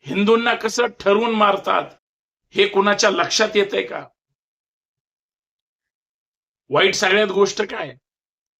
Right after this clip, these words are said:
फिरायला गेले हो लोक. आता हिंदू असणं हा त्यांचा गुन्हा आहे का? राज्यकर्त्यांना माझी विनंती आहे, आता खरा हिंदू खत्रे मी आहे.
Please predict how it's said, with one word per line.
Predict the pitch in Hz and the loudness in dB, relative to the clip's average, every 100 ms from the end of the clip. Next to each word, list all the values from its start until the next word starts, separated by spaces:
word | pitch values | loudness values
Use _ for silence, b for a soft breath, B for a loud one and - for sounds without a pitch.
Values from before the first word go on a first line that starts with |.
| _ _ _ _ _ _ _ _ _ _ _ | _ _ _ _ _ _ _ _ _ _ _
फिरायला | - 165 185 202 | -4 0 2 2
गेले | 202 202 196 | 4 4 2
हो | 175 | 0
लोक. | 190 170 185 175 _ _ _ _ _ _ _ _ _ _ _ _ _ _ _ _ _ _ _ _ _ _ _ _ _ _ _ _ _ _ _ _ | -4 -6 -10 -16 _ _ _ _ _ _ _ _ _ _ _ _ _ _ _ _ _ _ _ _ _ _ _ _ _ _ _ _ _ _ _ _
आता | 127 190 | -8 -2
हिंदू | 185 147 185 220 | 0 0 2 4
असणं | 226 202 - 226 | 4 2 0 0
हा | 202 | 2
त्यांचा | 202 214 202 220 | 0 -2 0 0
गुन्हा | 190 202 | 0 0
आहे | 208 | -2
का? | 190 147 143 - _ _ _ _ _ _ _ _ _ _ _ _ _ _ - | -4 -8 -10 -16 _ _ _ _ _ _ _ _ _ _ _ _ _ _ -6
राज्यकर्त्यांना | 143 175 185 220 208 202 208 214 | -2 0 0 2 0 2 0 2
माझी | 208 196 190 | 2 0 0
विनंती | 202 196 196 190 208 | 0 0 -2 0 -2
आहे, | - | 0
आता | 170 - 214 | 0 -2 -2
खरा | 202 214 | 2 2
हिंदू | 190 190 190 190 | 2 2 0 0
खत्रे | 185 202 185 | -6 -2 -2
मी | 185 | -2
आहे. | 170 135 190 | -4 -4 -6